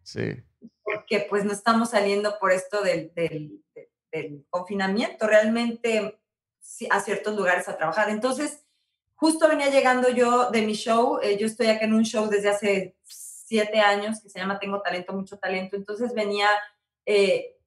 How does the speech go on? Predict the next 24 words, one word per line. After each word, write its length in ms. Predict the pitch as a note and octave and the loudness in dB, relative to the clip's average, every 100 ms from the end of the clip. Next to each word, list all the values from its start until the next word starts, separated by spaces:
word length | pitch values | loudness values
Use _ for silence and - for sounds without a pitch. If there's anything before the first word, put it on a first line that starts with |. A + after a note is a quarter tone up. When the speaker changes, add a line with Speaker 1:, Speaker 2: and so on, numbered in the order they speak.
| - _ _ _ - | -20 _ _ _ -8
Speaker 2:
venía 440 | G#3+ A#3+ A#3+ B3 - | 2 4 6 4 2
con, 240 | C#4+ B3+ | 0 -2
con 180 | - A#3 | 0 2
la 160 | A3 G#3+ | 4 2
intención 460 | G#3+ A3 A3 A#3+ A#3 | 0 -4 -2 0 2
de 120 | A#3+ | 4
desmaquillarme 840 | A#3+ A3+ A3 G#3+ G3+ G3+ G3 G#3+ | 2 0 0 0 0 2 2 0
en 80 | A3 | 0
el 200 | G#3+ - | 0 -2
coche, 640 | - C#4+ C#4 A#3+ A#3+ D#4 - | 2 2 2 -4 -6 -8 -10
con 160 | F#3 F#3 | -8 -8
mi 100 | F#3 | -8
chofer, 520 | G#3+ - C#4+ C#4+ A#3 | -10 -4 -2 0 -4
desmaquillarme, 640 | G#3+ G#3 G3+ B3 C4+ C#4 - | -6 -8 -8 -4 -4 -4 0
pero 160 | B3 | 0
dije, 260 | A#3+ A#3+ C#4+ | 0 -4 -4
"No, 140 | D4+ E4 E4 - _ _ _ - | 2 0 0 -12 _ _ _ -4
me 240 | A#3+ A#3+ | 0 4
desmaquillo 560 | B3 A#3+ A#3 A#3 C4+ C#4 | 2 2 0 0 0 2
ya 140 | A#3+ | 4
llegando 360 | A#3+ A#3 A#3 B3 | 4 4 2 4
a 40 | |
la 120 | C4 | 2
casa", 440 | C4+ D#4+ D4 C#4 | 4 2 2 -4